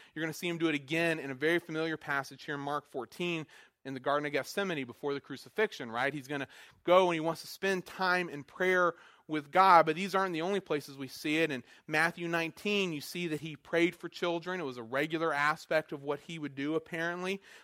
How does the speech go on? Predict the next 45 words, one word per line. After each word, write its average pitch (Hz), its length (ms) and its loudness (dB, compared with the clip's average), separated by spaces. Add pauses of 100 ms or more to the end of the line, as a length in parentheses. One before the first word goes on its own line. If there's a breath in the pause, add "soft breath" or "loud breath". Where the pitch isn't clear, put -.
(100)
Luke 170 240 -2
chapter 170 380 0
three, 185 460 0
Luke 175 320 -4
tells 185 260 2
us 185 100 -6
that 160 120 -4
he 139 80 -6
prayed 180 440 2
at 151 120 -4
the 127 40 -12
baptism. 160 1040 -2
Mark 139 340 -2
didn't 185 200 0
include 196 380 -6
that, 170 260 0
but 135 80 -10
Luke 156 280 -12
does. 151 460 -2 (420 loud breath)
In 170 160 -2
Luke 190 180 -2
chapter 190 360 2
five, 196 460 6
we 160 80 -4
see 208 240 -6
this 190 200 -6
as 175 120 -8
a 160 40 -2
habit 247 540 4
of 143 120 -6
his. 123 240 -6
He 156 100 -10
likes 202 300 6
to 208 100 -8
go 202 320 4
out 202 280 6 (300 loud breath)
to - 80 -16
places 202 540 0
where 147 100 -8
he 202 140 -6
can 165 180 -6 (420 soft breath)
be 190 120 0
alone, 190 640 4
and 151 140 -6
there 175 380 2